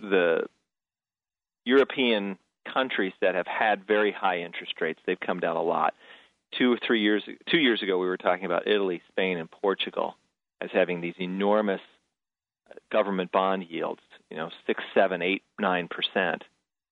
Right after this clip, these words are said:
And those yields now are rivaling the U S. As a matter of fact, I just looked at the screen today, and the Italian, Spanish, and Portugal yields are down,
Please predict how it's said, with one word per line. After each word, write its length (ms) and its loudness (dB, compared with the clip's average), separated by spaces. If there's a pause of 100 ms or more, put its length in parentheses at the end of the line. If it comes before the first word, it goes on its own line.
And 400 2
those 300 4
yields 400 2
now 360 2
are 200 0
rivaling 560 0
the 80 -10
U 240 0
S. 200 0
As 100 -8
a 40 -4
matter 140 2
of 80 -4
fact, 180 0
I 60 0
just 240 -4
looked 120 -2
at 60 -14
the 140 -4
screen 340 -2
today, 460 0 (880)
and 560 2
the 60 0
Italian, 760 0 (140)
Spanish, 400 0
and 100 -8
Portugal 500 0
yields 340 -2
are 60 -2
down, 440 0